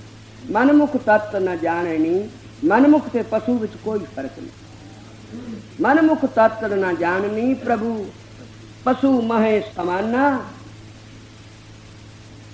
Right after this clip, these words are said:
ਹਉਮੈ ਮੇਰਾ ਮਰੀ ਮਰ, ਮਰ ਜਨਮੈ ਵਾਰੋ ਵਾਰ।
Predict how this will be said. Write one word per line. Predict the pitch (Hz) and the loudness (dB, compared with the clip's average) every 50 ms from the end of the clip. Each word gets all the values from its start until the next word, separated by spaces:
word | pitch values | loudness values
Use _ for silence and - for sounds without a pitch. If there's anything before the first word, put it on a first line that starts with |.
| - - - - - - - - - - - - - - - - - - - - - 160 | -20 -20 -20 -20 -20 -20 -20 -20 -20 -20 -20 -20 -20 -20 -20 -20 -20 -20 -20 -14 -8 -4
ਹਉਮੈ | 180 208 220 226 226 226 220 208 196 | -2 -2 0 0 0 0 0 0 0
ਮੇਰਾ | 180 170 175 180 196 202 202 202 196 196 190 180 | 0 0 2 2 0 2 2 4 4 4 4 4
ਮਰੀ | 160 151 160 170 175 190 196 185 170 | 2 0 0 0 -2 -2 -4 -4 -2
ਮਰ, | 156 139 139 156 175 180 170 147 131 - - - - - - - - - - - - - - - | -2 0 0 0 0 -2 -4 -4 -10 -14 -18 -18 -20 -20 -20 -20 -20 -20 -20 -20 -20 -16 -10 -2
ਮਰ | 190 269 311 320 294 | 2 2 4 4 2
ਜਨਮੈ | 240 240 269 269 269 262 254 254 247 247 240 233 226 202 | 2 2 2 4 4 4 2 2 2 0 0 -2 -2 -2
ਵਾਰੋ | 160 156 160 170 185 196 208 214 208 202 190 | 0 2 4 4 4 4 2 -2 -4 -4 -4
ਵਾਰ। | 170 170 165 170 180 185 196 202 208 190 175 | -2 -2 0 2 2 2 2 2 0 -2 -6